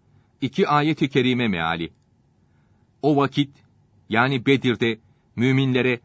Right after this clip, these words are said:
'Rabbiniz üç bin melek indirip size yardımda bulunması yetişmez mi?' diyordun."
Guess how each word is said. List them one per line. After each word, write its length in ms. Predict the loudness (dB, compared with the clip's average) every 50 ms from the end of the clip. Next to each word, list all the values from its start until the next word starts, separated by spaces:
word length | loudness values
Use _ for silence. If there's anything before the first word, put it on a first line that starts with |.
| _ _ _ _ _ _
'Rabbiniz 600 | -2 0 0 0 0 -2 -2 0 -2 -2 -4 -6 -4
üç 260 | -2 -2 -2 -4 -4
bin 140 | -2 0 0
melek 320 | 0 0 0 0 0 -2 -4 -4
indirip 440 | -2 -2 0 0 0 0 0 -2 -4 _ _ _ _
size 320 | -12 -8 -6 -2 0 0
yardımda 600 | 0 2 2 0 0 0 -2 -4 -4 -2 -4 -4
bulunması 540 | -2 -2 -2 -2 -2 -2 -4 -2 -2 -2 -2
yetişmez 640 | 0 -2 -2 -2 -4 -6 -6 -4 -4 -4 -4 -4 -6
mi?' 140 | -10 -10 -8
diyordun." 480 | -6 -4 -4 -4 -4 -4 -6 -6 -6